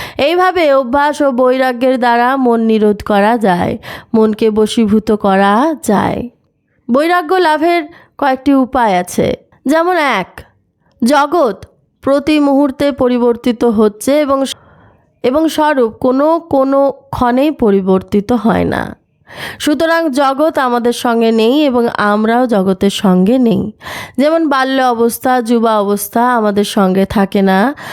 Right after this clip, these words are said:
পরিস্থিতিও চিরকাল আমাদের সঙ্গে থাকে না ইত্যাদি। এইরূপ চিন্তা দ্বারা জগতে বৈরাগ্য আসে। নিজের বলে যে সকল আত্মীয় কুটুম্ব আছে,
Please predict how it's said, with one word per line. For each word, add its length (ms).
পরিস্থিতিও 800
চিরকাল 560
আমাদের 320
সঙ্গে 400
থাকে 340
না 300
ইত্যাদি। 520
এইরূপ 540
চিন্তা 380
দ্বারা 340
জগতে 460
বৈরাগ্য 840
আসে। 540
নিজের 440
বলে 380
যে 240
সকল 380
আত্মীয় 480
কুটুম্ব 440
আছে, 320